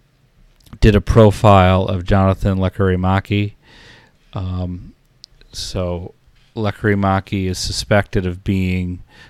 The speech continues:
a Canadian's target, just based on basically because they took him to dinner. So,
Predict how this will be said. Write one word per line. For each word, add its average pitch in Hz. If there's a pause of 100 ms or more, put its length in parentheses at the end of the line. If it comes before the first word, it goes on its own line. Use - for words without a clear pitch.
(220)
a 87 (220)
Canadian's 90 (180)
target, 107 (340)
just 107
based 107
on 95
basically 98
because 90
they 90
took -
him 95
to 85
dinner. 90 (960)
So, 90